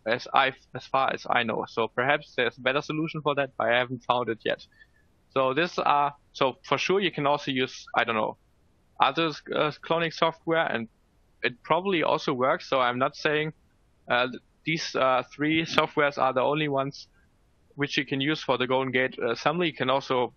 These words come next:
s-, use Snapgene or whatever you have in your team. But I just wanted to show you one example, uh, which, where I'm, uh, aware of that, that it works, and where of I also have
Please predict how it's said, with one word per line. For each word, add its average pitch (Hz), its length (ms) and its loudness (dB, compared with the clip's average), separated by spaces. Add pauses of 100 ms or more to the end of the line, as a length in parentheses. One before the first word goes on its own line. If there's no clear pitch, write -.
s-, - 160 -14
use 127 320 -4
Snapgene 143 560 -2
or 117 140 0
whatever 131 500 0 (300)
you 131 80 0
have 143 200 0
in 131 80 -4
your 117 140 0
team. 170 320 -4 (920)
But 135 240 2
I 127 120 4
just 156 260 2
wanted 151 240 2
to 139 100 -2
show 139 220 2
you 135 280 0 (360)
one 151 180 4
example, 143 800 2 (800)
uh, 120 340 4 (120)
which, 131 340 -2 (400)
where 127 280 4
I'm, 143 460 2 (160)
uh, 117 200 2
aware 131 320 2
of 143 200 0 (260)
that, 120 140 -2 (220)
that 120 100 2
it 117 160 -4
works, 139 440 -2 (360)
and 120 220 -4
where 120 180 4
of 135 220 4 (280)
I 120 200 4
also 131 320 0
have 120 160 0